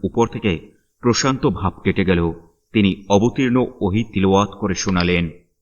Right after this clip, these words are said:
দর্শক, তখন রাসূল সাল্লাল্লাহু আলাইহি ওয়াসাল্লামের উপর পবিত্র কুরআনের সূরা তাওবার চুয়াত্তর নম্বর আয়াত নাজিল হয়েছিল। তারা আল্লাহর নামে শপথ করে বলে যে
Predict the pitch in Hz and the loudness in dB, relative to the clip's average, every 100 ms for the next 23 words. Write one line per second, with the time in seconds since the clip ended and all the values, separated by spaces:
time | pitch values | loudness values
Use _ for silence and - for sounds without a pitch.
0 | _ _ _ _ _ _ _ _ _ - | _ _ _ _ _ _ _ _ _ -2
1 | - 127 - 101 - - _ - 110 117 | 2 2 2 2 -2 -16 _ -2 0 2
2 | 95 101 151 156 - 131 127 127 113 92 | 4 4 2 2 2 0 0 2 2 0
3 | 92 107 98 113 110 113 - - 101 117 | -2 -2 -2 0 0 0 -4 -6 -2 2
4 | 113 - - - _ _ _ _ - 113 | 2 0 -10 -16 _ _ _ _ -2 2
5 | 104 - 104 110 110 113 90 76 - _ | 2 2 -2 2 2 2 0 -4 -18 _
6 | - 123 117 113 104 117 139 143 107 107 | -4 2 4 6 4 4 2 0 0 0
7 | 117 147 131 131 139 - - 90 95 - | 2 0 2 2 0 -2 -2 -2 -2 -2
8 | 92 107 85 101 87 - 95 85 80 - | -2 0 0 0 -2 -2 -2 -2 -4 -16
9 | _ _ _ _ _ _ _ _ _ _ | _ _ _ _ _ _ _ _ _ _
10 | _ _ _ _ _ _ _ _ _ _ | _ _ _ _ _ _ _ _ _ _
11 | _ _ 117 113 107 - 104 135 143 139 | _ _ 2 4 2 2 2 4 4 2
12 | 139 - 90 131 - 131 120 117 117 117 | 2 0 -2 -2 -2 0 4 4 4 0
13 | 85 | -4